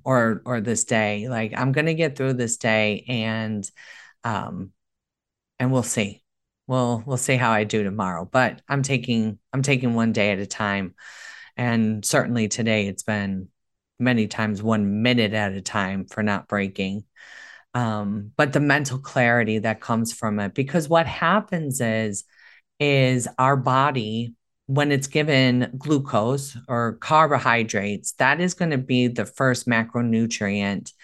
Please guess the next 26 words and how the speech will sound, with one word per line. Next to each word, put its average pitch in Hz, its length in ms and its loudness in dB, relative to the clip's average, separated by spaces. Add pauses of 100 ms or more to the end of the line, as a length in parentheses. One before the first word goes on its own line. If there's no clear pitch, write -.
(380)
that 120 160 4
it 120 160 0
uses 120 640 0
to, 107 540 0
um, 101 380 -4
for - 260 -2
energy. 120 560 0 (840)
And 143 240 2
so, 123 760 2 (420)
uh, 120 180 4
when 147 360 4
you 185 240 4
eliminate 135 800 0
that, 92 520 -4 (460)
your 135 320 2
body 117 800 0
has 131 240 0
to - 100 -4
go 110 240 0
to 110 220 -2
its - 220 -6
fat - 440 -2
stores, 80 640 -8 (240)
right? 117 420 2 (360)
And 135 240 2
so 123 640 4